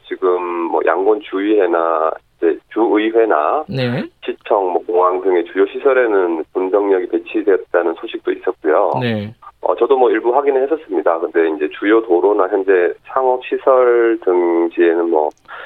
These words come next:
Speaker 1: 군정력이 배치되거나 하는 어떤 뭐, 공포적인 분위기가 나타나고 있지는 않습니다.
Speaker 2: 어허. 그러면은 뭐, 일상생활하는 데는 아무 지장이 없겠네요, 지금 상황은?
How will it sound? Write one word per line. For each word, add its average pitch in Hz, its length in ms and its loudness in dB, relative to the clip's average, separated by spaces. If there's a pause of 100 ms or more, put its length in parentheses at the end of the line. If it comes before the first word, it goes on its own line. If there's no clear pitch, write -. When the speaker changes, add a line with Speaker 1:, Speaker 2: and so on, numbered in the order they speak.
(140)
Speaker 1:
군정력이 95 480 2
배치되거나 90 520 0
하는 85 240 0
어떤 - 200 -4
뭐, 80 140 -2
공포적인 95 600 0
분위기가 85 420 -2
나타나고 87 440 -2
있지는 - 200 -10 (120)
않습니다. - 400 -8 (100)
Speaker 2:
어허. 123 960 -6 (460)
그러면은 226 460 0 (260)
뭐, 170 160 0
일상생활하는 277 800 2
데는 208 340 0
아무 202 220 0
지장이 247 480 -2
없겠네요, 208 480 0
지금 160 280 -4
상황은? 160 440 -2